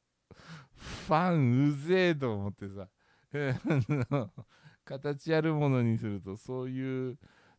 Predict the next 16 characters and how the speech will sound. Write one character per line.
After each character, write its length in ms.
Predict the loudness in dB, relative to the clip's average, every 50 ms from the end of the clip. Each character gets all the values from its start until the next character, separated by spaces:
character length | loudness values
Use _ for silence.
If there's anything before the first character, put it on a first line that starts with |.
| -16 _
手 160 | -2 0 2
直 340 | 2 4 4 4 2 2 0
し 160 | -4 -10 -12
と 140 | -12 -12 -12
か 380 | _ -12 -12 -12 -12 -14 -20 _ _ _ _ _ _ _ _ _ _ -8
に 220 | -6 -6 -6 -8 _ _ _ _ -18 -10
対 240 | -6 -6 -6 -6
し 100 | -6 -10
て 120 | -10 -10 -8
の、 160 | -8 -8 -10
こ 300 | -12 -14 -16 -14 -14 -14
う、 60 | -12
予 180 | -12 -10 -10 -10
算 340 | -6 -4 -2 -2 -2 -2 -2
が 100 | -2 -4
ね、 300 | -4 -4 -4 -4 -6